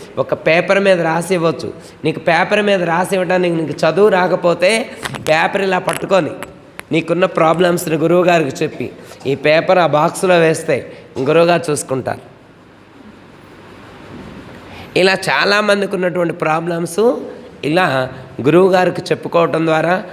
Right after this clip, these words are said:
ఆ బాక్స్లో వేయటం ద్వారా పౌర్ణమి రోజు మనం ఈ హోమంలో వాటిని సమర్పిస్తాం. ఆ చీటీలు రాస్తే ఎవరు చదవరమ్మా. కొంతమంది అనుకుంట-, అనుకుంటారు చీటీ రాసి ఏదైనా వేస్తే అందులో ఉంటాయి, ఏమైనా చదువుతారేమో అని.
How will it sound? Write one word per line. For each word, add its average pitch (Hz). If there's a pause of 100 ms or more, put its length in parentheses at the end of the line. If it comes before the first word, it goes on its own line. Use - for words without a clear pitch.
(220)
ఆ 135
బాక్స్లో 160
వేయటం 156
ద్వారా 160 (460)
పౌర్ణమి 196
రోజు 180
మనం 170 (640)
ఈ 127
హోమంలో 185
వాటిని 175 (400)
సమర్పిస్తాం. 170 (480)
ఆ 135 (160)
చీటీలు 185
రాస్తే 180
ఎవరు 160
చదవరమ్మా. 151 (360)
కొంతమంది 175
అనుకుంట-, 165
అనుకుంటారు 165 (640)
చీటీ 175
రాసి 160
ఏదైనా 156
వేస్తే 156
అందులో 151
ఉంటాయి, 147
ఏమైనా 147
చదువుతారేమో 151
అని. -